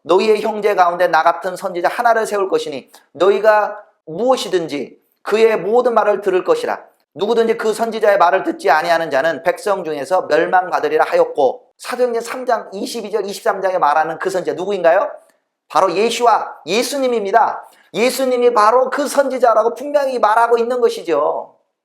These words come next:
그래서 예수님이 그 선지자이며 그의 음성을 들어야 되고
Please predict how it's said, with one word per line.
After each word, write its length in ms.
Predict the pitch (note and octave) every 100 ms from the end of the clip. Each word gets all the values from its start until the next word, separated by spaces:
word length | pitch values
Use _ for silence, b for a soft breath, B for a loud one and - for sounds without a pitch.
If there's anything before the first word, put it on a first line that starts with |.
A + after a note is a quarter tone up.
| _ _ _ _ _ _ _ _ _
그래서 460 | - C3+ D#3 D#3 - - _ _ _ _ _
예수님이 680 | D3+ E3 F#3 E3 D#3+ D#3+ - _
그 180 | - B3+
선지자이며 840 | A#3 G#3 E3+ D3+ B2+ A2 A#2+ - _ _ _ _ _
그의 440 | - G#3 B3 A#3+
음성을 520 | B3 C4+ C#4 B3 A#3 G#3+
들어야 320 | D#3+ D3 C3
되고 460 | G#2+ G#2 B2 -